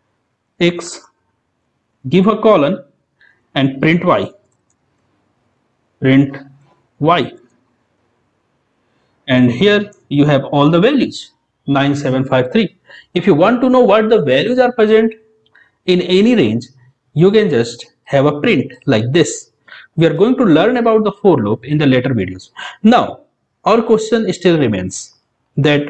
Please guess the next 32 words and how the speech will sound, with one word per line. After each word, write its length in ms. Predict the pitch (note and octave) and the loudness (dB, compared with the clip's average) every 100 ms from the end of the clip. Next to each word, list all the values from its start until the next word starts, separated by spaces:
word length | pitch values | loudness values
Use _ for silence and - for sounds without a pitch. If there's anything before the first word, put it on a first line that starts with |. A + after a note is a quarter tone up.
| - _ _ _ _ | -14 _ _ _ _
why 360 | C#3+ C#3+ F#3 B3 | -4 0 2 2
we 160 | A#3 | 0
do 120 | F#3+ G3 | 0 0
not 180 | G#3 G3+ | 0 0
have 140 | G3+ - _ | -2 -4 _
any 320 | G#3+ A3+ C#4+ | 2 4 4
value 500 | F#3 F3 A3+ C3 G2+ _ _ _ _ _ _ _ _ _ _ | 4 2 0 -2 -4 _ _ _ _ _ _ _ _ _ _
in 380 | F#3 F#3 A3 - - | -2 0 -2 -4 -2
this 220 | - - | 0 0
range. 340 | F#2 F2 - - _ _ _ | -2 -4 -12 -18 _ _ _
Why 260 | - D#3+ G3 | 0 2 2
do 80 | G3+ | 2
not 200 | G3+ G3 | 0 0
have 140 | F3+ - | -4 0
any 220 | F#3 A3+ | 2 2
value 300 | G#3 A#2+ A#2+ | 2 2 0
in 120 | C3 | -2
this 200 | C3 B2 | -2 -6
range? 280 | A2+ G2 F#2+ _ - - _ F#3 | -8 -8 -12 _ -20 -20 _ 0
Because 540 | A#3 A#3+ F#3+ - - _ _ _ | 2 2 0 -6 -20 _ _ _
you 160 | F#3 A3 | 0 2
have 320 | A3 C4+ - | 0 -2 0
to 120 | C4 | -2
start 380 | B3 G#3+ G#3 - | 0 -2 -4 -2
from 260 | G3 E3+ | -2 -2
two 300 | - G#2 F3+ - _ _ _ _ _ _ _ _ _ | -2 -2 -2 -8 _ _ _ _ _ _ _ _ _
and 420 | F3+ F#3 F#3+ F3+ - | -2 0 0 -2 0
you 180 | F#3+ | 2
have 320 | - A3+ C4+ C4+ | 2 0 -2 0
to 140 | B3+ | 2
go 400 | G3 B2+ D3 - _ _ _ _ _ - | 4 2 0 -10 _ _ _ _ _ 0
towards 640 | G#3+ F#3+ A#3 - - - | 2 2 0 -4 -16 -20